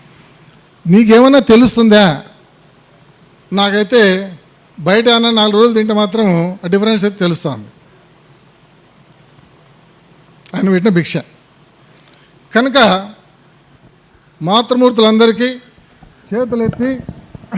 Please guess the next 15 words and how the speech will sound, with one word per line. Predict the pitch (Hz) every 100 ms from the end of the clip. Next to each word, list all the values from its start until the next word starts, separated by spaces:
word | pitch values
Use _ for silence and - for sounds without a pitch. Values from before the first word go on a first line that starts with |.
| 196 - - - - - - - - - _ _ _ - 247 214 - 208 180 - - - - _ _ - - - _ - - _ 175
దండం | 208 247 254
పెడుతున్నాను, | 240 226 233 226 208 233 - - - _
దండం | 151 202 247 247
పెడుతున్నాను. | 220 214 214 196 190 202 - - - - -
మీరందరూ | 185 190 208 247 220 180 180 - - 170
ఇంట్లో | 226
వంట | 240 208 208
చేసి | 247 226 202 - 175 156 - - 175
మీ | 180
పిల్లలకు, | 180 214 240 220 170 151 120 - - 175
మీ | 190 196 185 160
బంధువులకు | 175 226 247 220
ఎవరు | 190 208
వచ్చినా | 220 208 208
కానీ | 196 170 156